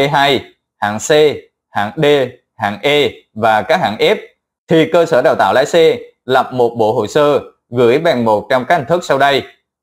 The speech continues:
trực tiếp, bưu chính, văn bản điện tử, đồng thời truyền dữ liệu qua hệ thống thông tin giấy phép lái xe đến Sở Giao thông Vận tải. Đối với người dự sát hạch lái xe do giấy phép lái xe quá thời hạn sử dụng theo quy định, thì người lái xe lập một bộ hồ sơ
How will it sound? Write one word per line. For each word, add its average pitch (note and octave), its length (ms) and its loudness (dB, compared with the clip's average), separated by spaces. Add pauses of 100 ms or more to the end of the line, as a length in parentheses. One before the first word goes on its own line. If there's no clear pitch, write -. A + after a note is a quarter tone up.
(140)
trực D3+ 160 0
tiếp, G#3 340 -2 (380)
bưu D#3 220 2
chính, G3 320 0 (420)
văn C#3+ 200 0
bản G#2 180 0
điện A2 160 0
tử, A#2+ 440 2 (260)
đồng C3+ 180 2
thời C3 320 2
truyền B2+ 180 0
dữ A#2 140 0
liệu A#2 500 0
qua C3+ 240 0
hệ - 160 0
thống D3+ 180 -2
thông C#3 160 -4
tin B2+ 200 -2
giấy C#3+ 120 0
phép E3+ 200 -4
lái E3+ 100 0
xe D3 320 2 (300)
đến D3+ 220 0
Sở G#2 180 -2
Giao B2+ 180 0
thông B2 160 0
Vận G2+ 160 -2
tải. B2+ 380 0 (760)
Đối E3+ 140 0
với A3 140 2
người D3 220 0
dự A#2+ 160 0
sát - 200 -8
hạch A2 160 0
lái C#3+ 160 -2
xe D#3 200 0
do C3+ 220 0
giấy D#3 220 0
phép F3+ 120 -4
lái E3+ 140 0
xe C#3 200 -2
quá D3 300 -2
thời G#2+ 180 -2
hạn F#2+ 180 -4
sử A#2 140 -6
dụng G2+ 280 -2
theo A#2 160 0
quy B2 100 2
định, G2+ 300 0 (480)
thì D3+ 100 0
người C3 260 4
lái C#3 140 0
xe D3 220 0
lập A#2 220 0
một G#2+ 120 0
bộ G#2 200 -2
hồ A2+ 140 0
sơ C3+ 320 2